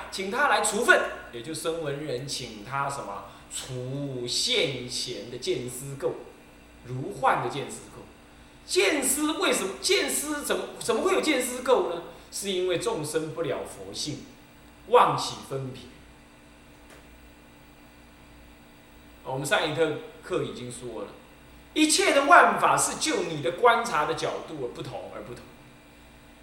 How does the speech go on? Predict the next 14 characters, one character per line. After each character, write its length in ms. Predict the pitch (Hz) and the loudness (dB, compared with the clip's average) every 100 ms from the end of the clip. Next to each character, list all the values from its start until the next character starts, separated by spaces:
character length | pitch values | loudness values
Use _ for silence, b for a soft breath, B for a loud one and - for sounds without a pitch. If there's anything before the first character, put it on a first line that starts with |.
| - - - - - - - - - - - | -20 -20 -20 -20 -20 -20 -20 -20 -20 -20 6
当 280 | 302 349 359 | 12 12 12
你 240 | 233 196 190 | 6 6 4
呢， 300 | 214 214 - - - - - - - - - - - - - - - - - | 4 4 2 -8 -16 -20 -20 -20 -20 -20 -20 -20 -20 -20 -20 -20 -20 -20 -8
具 280 | - 339 - | 2 4 4
足 180 | 185 208 | 2 4
了 100 | 196 | 4
佛 380 | - 160 156 220 | 2 4 6 6
的 100 | 202 | 6
见， 320 | 254 185 156 | 6 4 2
知 240 | 226 226 | -2 -2
见 300 | 226 220 151 | 2 4 4
的 60 | 135 | 2
时 180 | 127 | -4
候， 80 | 127 | -6